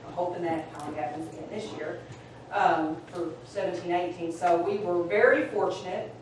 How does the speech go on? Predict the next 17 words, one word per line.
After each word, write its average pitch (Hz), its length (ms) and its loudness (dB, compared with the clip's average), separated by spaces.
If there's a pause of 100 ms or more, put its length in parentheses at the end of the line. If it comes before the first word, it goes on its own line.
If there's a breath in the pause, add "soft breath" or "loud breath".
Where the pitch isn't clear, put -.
to 175 480 0
have 175 320 -2
gained 240 480 0
some 165 680 -2 (680)
on 180 140 6
the 180 80 4
revenue 196 320 6
side 170 260 4
that 175 140 0
was - 220 -8 (120)
totally 190 420 6
unexpected. 160 720 -2 (800)
Even 226 260 4
with 214 180 2
the 190 80 -2
transportation 214 680 0
cut. 170 340 4